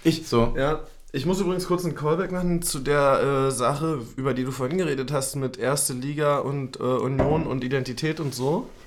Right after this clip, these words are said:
Speaker 2: Ja.
Speaker 1: Ähm, weil nämlich mein Punkt ist, da, und warum ich das auch so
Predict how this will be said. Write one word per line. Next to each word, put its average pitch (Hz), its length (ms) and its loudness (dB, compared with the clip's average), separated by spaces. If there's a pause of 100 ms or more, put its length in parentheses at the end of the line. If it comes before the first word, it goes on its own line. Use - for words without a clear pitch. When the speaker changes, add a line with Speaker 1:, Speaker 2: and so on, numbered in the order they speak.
Speaker 2:
Ja. 113 300 2 (560)
Speaker 1:
Ähm, 135 480 4 (580)
weil 139 280 8
nämlich 180 340 4
mein 147 320 4
Punkt 185 240 -2
ist, 170 380 -2
da, 147 260 2
und 123 220 -2
warum 123 320 2
ich 170 100 0
das 147 220 -6
auch 135 160 0
so 131 180 -4